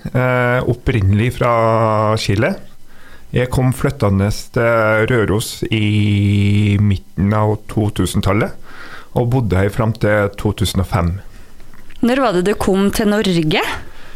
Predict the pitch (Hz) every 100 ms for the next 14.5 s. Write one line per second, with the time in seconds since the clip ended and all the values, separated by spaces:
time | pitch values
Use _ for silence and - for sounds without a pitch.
0 | - 156 175 - 151 156 151 151 151 147
1 | 143 104 - 131 135 160 220 - - -
2 | - - - 240 - 190 180 156 202 131
3 | - - - 254 262 269 196 185 240 220
4 | 165 135 135 156 156 160 156 151 - 131
5 | 143 107 - 151 170 - - - 175 156
6 | 147 135 - - - - - - - -
7 | 240 - 233 226 226 226 233 202 196 233
8 | 185 165 165 156 160 226 233 220 214 202
9 | 202 190 180 - 185 - 147 135 147 -
10 | - 135 170 185 202 160 110 - - -
11 | - - - - - 285 - 294 254 208
12 | 180 220 220 214 214 - 214 - - 226
13 | 247 247 - 175 202 208 - 190 160 165
14 | 190 - 208 196 185